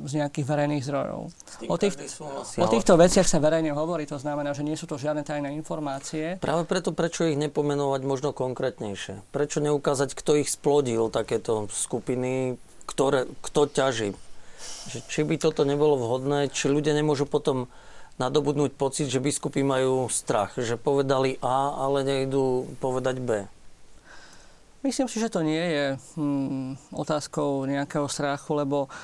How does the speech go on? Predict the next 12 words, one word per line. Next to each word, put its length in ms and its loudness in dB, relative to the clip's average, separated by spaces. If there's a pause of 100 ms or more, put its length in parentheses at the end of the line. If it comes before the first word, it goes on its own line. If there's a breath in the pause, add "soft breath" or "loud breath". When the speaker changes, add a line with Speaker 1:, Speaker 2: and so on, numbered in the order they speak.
(180 loud breath)
Speaker 1:
lebo 160 0
úlohou, 800 2
úlohou 400 0
cirkvi 640 -2 (160)
ani 160 2
tak 240 0
nie 200 2
je 40 -4
pomenovávať 640 2
vinníkov 480 2
tejto 160 -2
situácie 880 -2